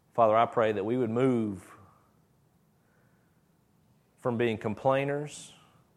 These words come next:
and questioners to being mature followers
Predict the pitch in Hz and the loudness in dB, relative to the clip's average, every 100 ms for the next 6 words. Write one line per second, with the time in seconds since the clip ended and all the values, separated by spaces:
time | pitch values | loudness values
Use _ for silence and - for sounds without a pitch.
0 | _ 104 107 - 131 - 117 101 104 - | _ -12 -8 0 0 0 -10 -10 -14 -18
1 | - _ _ _ _ _ _ _ _ _ | -20 _ _ _ _ _ _ _ _ _
2 | _ _ _ _ _ _ _ _ _ _ | _ _ _ _ _ _ _ _ _ _
3 | _ _ _ _ _ _ _ _ - 113 | _ _ _ _ _ _ _ _ -16 -4
4 | 123 110 101 95 - 135 - 117 113 104 | -2 -2 -4 -6 -4 -4 0 2 2 0
5 | 90 65 - - | -4 -10 -16 -20